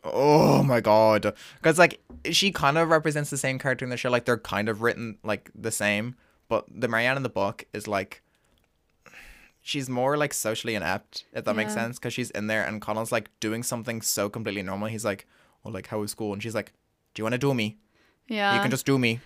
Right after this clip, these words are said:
Speaker 2: "Can you just choke me? Like, keep doing that."
Speaker 1: <laughs>
Speaker 2: And
Speaker 1: And
Speaker 2: he's
Speaker 1: I'm
Speaker 2: like,
Speaker 1: like,
Speaker 2: "No."
Speaker 1: and that's, that is literally the entire book for, like,
Speaker 2: Yeah.
Speaker 1: like, it's, like, chapter three. And, like, you know, when they go to, like, the, f-, like, I haven't gotten this, but I read a bit ahead in the book. You know, when they go to the funeral?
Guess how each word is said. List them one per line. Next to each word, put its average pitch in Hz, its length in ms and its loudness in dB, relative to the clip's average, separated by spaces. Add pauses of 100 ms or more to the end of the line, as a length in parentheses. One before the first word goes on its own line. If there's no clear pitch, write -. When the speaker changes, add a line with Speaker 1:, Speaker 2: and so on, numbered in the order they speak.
(120)
Speaker 2:
"Can 277 120 0
you 277 60 2
just 302 280 -4
choke 294 300 -2
me? 208 220 -6
Like, 214 240 -4
keep - 200 2
doing 262 220 2
that." 214 300 2
Speaker 1:
<laughs> - 20 -8
Speaker 2:
And 233 120 2
Speaker 1:
And 202 100 10
Speaker 2:
he's - 20 -
Speaker 1:
I'm 214 40 10
Speaker 2:
like, 220 80 10
Speaker 1:
like, 208 160 12
Speaker 2:
"No." 220 560 8
Speaker 1:
and 190 100 6
that's, 226 260 10
that 160 360 8
is 180 200 6
literally 160 260 4
the 147 120 2
entire 131 340 2
book 113 300 4
for, 117 100 -2
like, 120 160 6
Speaker 2:
Yeah. 190 200 0
Speaker 1:
like, 196 140 0
it's, 143 160 0
like, 151 240 0
chapter 135 360 0
three. 117 360 0
And, 117 180 -4
like, 117 240 -4
you 127 100 -4
know, 131 120 0
when 160 100 -4
they 165 80 -2
go 165 80 0
to, 156 60 -6
like, 151 160 -2
the, 123 80 -6
f-, - 280 -18
like, 113 160 -6
I 107 60 2
haven't 113 180 -6
gotten 87 180 -2
this, 92 100 -6
but 101 120 -4
I 98 80 0
read 95 200 -2
a 95 60 -2
bit 101 120 -4
ahead 87 200 -6
in 92 60 -10
the 87 60 -12
book. 98 240 -6
You 117 60 -6
know, 113 60 -4
when 120 100 -4
they 135 60 -4
go 139 80 0
to 135 40 -12
the 127 120 -6
funeral? 98 440 -6